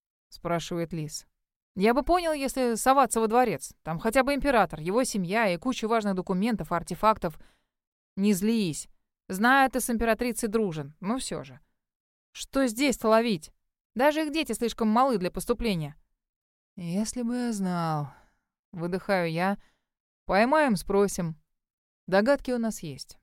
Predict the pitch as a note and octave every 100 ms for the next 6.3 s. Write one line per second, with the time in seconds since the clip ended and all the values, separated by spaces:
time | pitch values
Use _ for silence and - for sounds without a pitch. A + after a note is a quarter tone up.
0 | _ _ _ E3+ F#3+ A#3+ A#3 G#3+ A3 B3
1 | G#3 - G3+ F#3+ - F3+ F3+ - F3+ G3+
2 | G3 C#3+ - - - - E3+ F3+ F3 F#3+
3 | E3 E3+ D#3+ E3 E3+ C#3+ - D#3+ _ _
4 | _ _ _ - - A#3+ B3+ A#3 A3 G3+
5 | G#3+ G#3+ A3+ A3+ F#3+ F#3 G3+ F#3 F#3 F#3+
6 | G3+ A3+ G#3